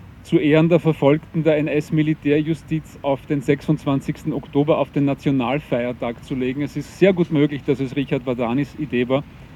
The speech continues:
aber ich weiß es nicht mehr. Um bewusst auch eine Gegenveranstaltung durchzuführen gegenüber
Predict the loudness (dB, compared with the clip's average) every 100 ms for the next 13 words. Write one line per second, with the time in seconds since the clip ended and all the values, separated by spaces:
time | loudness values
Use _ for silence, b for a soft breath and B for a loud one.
0 | -20 -20 -6 0 2 2 2 0 0 2
1 | 2 0 -4 -16 -16 -18 -2 4 6 6
2 | 0 -4 -14 -20 -20 -20 -18 -20 -20 -20
3 | -18 -18 -16 -18 -16 -16 -18 -18 -18 -18
4 | -18 -16 -16 -16 -14 -14 -14 -14 2 4
5 | 8 8 6 4 2 2 2 2 4 6
6 | 6 4 4 2 2 -2 0 2 2 2
7 | 0 4 4 4 2 -2 2 6 6 4
8 | -2 -14 -14 -2 0 2 2 2 2 6
9 | 6 6